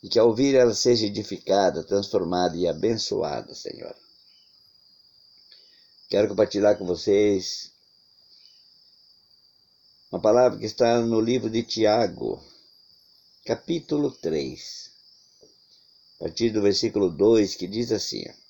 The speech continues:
Todos tropeçamos de muitas maneiras.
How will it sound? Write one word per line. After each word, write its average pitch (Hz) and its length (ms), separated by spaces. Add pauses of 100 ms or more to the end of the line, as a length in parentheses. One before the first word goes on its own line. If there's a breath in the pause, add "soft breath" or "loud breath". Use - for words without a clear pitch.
(3000 soft breath)
Todos 185 380
tropeçamos 143 1040 (840)
de - 80
muitas 170 320
maneiras. 113 640